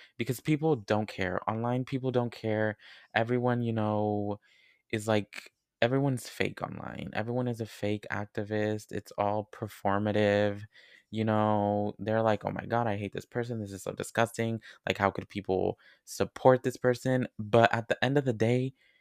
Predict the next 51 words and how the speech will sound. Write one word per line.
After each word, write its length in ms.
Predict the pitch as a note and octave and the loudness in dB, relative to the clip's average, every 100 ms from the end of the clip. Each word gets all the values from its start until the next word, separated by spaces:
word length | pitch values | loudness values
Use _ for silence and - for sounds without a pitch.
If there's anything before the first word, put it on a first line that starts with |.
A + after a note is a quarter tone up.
| _ _ | _ _
these 220 | A2+ A#2+ | -4 -4
people 300 | - D3 C#3 C#3 | -2 -2 4 2
are 100 | A#2 | 2
still 300 | - B2+ A2+ | 0 0 0
watching 560 | A2 A#2 - G#2 G2+ | -2 -2 -4 -4 -4
and 120 | G2 | -6
supporting 760 | - G2+ - G#2+ A2 G#2+ G2+ G2 | -8 -10 0 2 4 2 0 -2
all 200 | - G2+ | -2 0
these 340 | G2+ G2 - _ - - - | -2 -4 -10 _ -20 -20 -2
people 260 | A2 G#2+ | 0 6
that 140 | G2+ G2 | 6 6
they're 100 | G2 | 2
talking 420 | - G#2+ G#2+ F#2+ | 0 -2 0 2
about 240 | F#2 F#2 | 4 4
online 480 | F#2+ F#2+ G2 G#2 G2 - - - | 4 0 0 0 -2 -6 -16 0
because, 220 | B2 C#3 | 2 6
I 40 | C#3+ | 6
mean, 220 | C#3 C3 | 6 6
nobody 340 | C3+ E3+ F#3+ | 4 4 2
knows. 520 | A2 B2 G2 - - - _ | 2 0 -2 -8 -20 -20 _
You 160 | - C3 | -2 2
know, 200 | C3+ C3+ | 4 4
you 140 | C#3 | 2
could 140 | D3 D3+ | 0 2
say 160 | C#3 | 2
something 260 | C#3 C#3 C3 | 2 2 2
online, 640 | G#2+ G#2+ C3 G2+ G2 G2+ - - _ | 4 4 4 2 0 -2 -10 -20 _
you 80 | A2 | 0
could 60 | |
say, 120 | B2 A2+ | 6 6
"I 100 | G#2 | 6
hate 220 | A#2+ A2 | 2 2
this 120 | A2+ | -2
person," 340 | - G#2 - F#2 | 0 -2 0 0
but 100 | F#2+ | 0
you 100 | G2 | 0
actually 260 | G2 - - | -2 -4 -2
love 200 | G2 G2 | -2 -2
them, 140 | D#2+ D2+ | -6 -6
and 160 | - - - | -6 -10 -8
people 180 | - G#2+ | 0 2
are 20 | |
just 120 | F#2+ | 0
gonna 100 | F#2+ F2+ | 2 2
be 20 | |
like, 140 | F2 | 4
"Oh, 140 | A#2+ D3 | 4 4
okay, 220 | C3 A#2+ | 2 -2
yeah," 220 | G#2+ A2 | 2 2
you 120 | F#2 F#2 | 0 -2
know? 240 | F#2 | -4